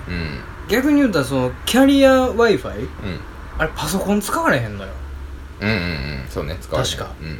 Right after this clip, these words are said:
Speaker 2: えっとね。
Speaker 1: キャリアから行かないとあかんねんもんね。
Speaker 2: そう。
Speaker 1: キャリア端末じゃないと。
Speaker 2: そうそうそうそう。
Speaker 1: うん。
Speaker 2: エーユーのやつは、俺エーユーやねんけど、
Speaker 1: うん。
Speaker 2: 無理やねん。
Speaker 1: うん。
Speaker 2: できへんくて。
Speaker 1: ワイツーとか使わなあかんねん。
Speaker 2: そうやね。あれはあれでまた別料金でしょ？
Speaker 1: うん。
Speaker 2: ワイマックスとかさ。
Speaker 1: そうそうそ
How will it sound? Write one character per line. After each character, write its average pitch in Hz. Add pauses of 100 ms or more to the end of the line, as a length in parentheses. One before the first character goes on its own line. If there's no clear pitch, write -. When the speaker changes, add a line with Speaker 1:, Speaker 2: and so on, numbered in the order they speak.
(140)
Speaker 2:
え 110
っ 104
と -
ね。 -
Speaker 1:
キ -
ャ 92
リ 98
ア 104
か 113
ら 110
行 110
か 127
な 104
い 78
と 65
あ 71
か 73
ん -
ね 62
ん -
も 62
ん -
ね。 113
Speaker 2:
そ 120
う。 92
Speaker 1:
キ 104
ャ 101
リ 104
ア 107
端 107
末 80
じ -
ゃ 69
な 69
い 64
と。 -
Speaker 2:
そ -
う 131
そ 127
う 120
そ 120
う -
そ -
う。 -
Speaker 1:
う -
ん。 95 (180)
Speaker 2:
エ 170
ー 220
ユ 269
ー -
の 139
や 120
つ -
は、 104
俺 139
エ 131
ー 113
ユ 120
ー -
や 98
ね 95
ん 95
け 95
ど、 101
Speaker 1:
う 101
ん。 76 (140)
Speaker 2:
無 160
理 165
や 110
ね 92
ん。 -
Speaker 1:
う - (200)
ん。 73 (140)
Speaker 2:
で 127
き 127
へ 113
ん 104
く 101
て。 95
Speaker 1:
ワ 87
イ 95
ツ -
ー 98
と -
か - (180)
使 -
わ -
な 52
あ -
か -
ん -
ね -
ん。 -
Speaker 2:
そ 139
う 120
や 110
ね。 104
あ 135
れ 175
は 170
あ 165
れ 165
で 160
ま 156
た 104
別 117
料 113
金 98
で 90
し -
ょ？ -
Speaker 1:
う -
ん。 - (280)
Speaker 2:
ワ 104
イ 101
マ 98
ッ 95
ク -
ス -
と -
か -
さ。 -
Speaker 1:
そ -
う -
そ -
う -
そ -